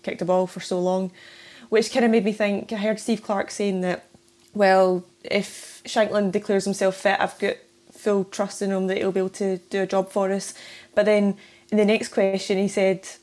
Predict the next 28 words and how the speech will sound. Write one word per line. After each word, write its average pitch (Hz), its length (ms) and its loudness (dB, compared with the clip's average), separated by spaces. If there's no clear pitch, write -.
"I 196 80 -4
don't 196 100 0
want 202 180 0
Stephen 196 280 0
Naismith 202 400 0
in 185 100 -2
my 180 60 -4
squad 185 340 -2
because 185 300 -4
he's 185 260 -4
not 180 160 -4
played 196 160 0
football 208 280 2
for 185 120 -6
so 185 160 -2
long." 196 320 0
So 208 560 4
I - 120 2
kind 247 320 0
of 240 180 0
see - 180 -2
them 226 140 2
as 208 100 -6
similar 208 260 0
players 233 320 0
at - 60 -8
this 190 140 -8
stage. - 500 -2